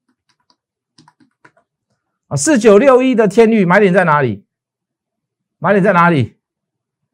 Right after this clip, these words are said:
买点在四十块以下，现在一百二十三了。啊，如果你要照着决战筹码做，OK，没问题啊，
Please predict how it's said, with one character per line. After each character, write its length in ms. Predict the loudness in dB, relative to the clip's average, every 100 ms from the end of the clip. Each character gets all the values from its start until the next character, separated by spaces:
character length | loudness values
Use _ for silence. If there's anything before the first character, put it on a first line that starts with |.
| _ _ _ _ -8
买 120 | -4
点 100 | -2
在 80 | -2
四 160 | -4 -6
十 80 |
块 180 | -2 -2
以 100 | -2
下， 480 | -6 -6 -6 -8 -16 _ _ _ _ _ _ _ _ _
现 140 | -6
在 140 | -2 -2
一 40 |
百 120 | 0
二 140 | 0 0
十 40 |
三 300 | -2 -4 -4
了。 140 | -10 -16 _ _ _ _ _ _ _ _ _ _
啊， 100 | -4
如 120 | 0 2
果 140 | 2
你 60 | 4
要 120 | 4
照 140 | 4
着 80 | 2
决 100 | 2
战 140 | 0
筹 140 | 2 0
码 140 | 0
做， 180 | 0 0
OK， 220 | 0 0
没 140 | -2 -2
问 200 | -2 -2
题 200 | -4 -4
啊， 360 | -6 -8 -10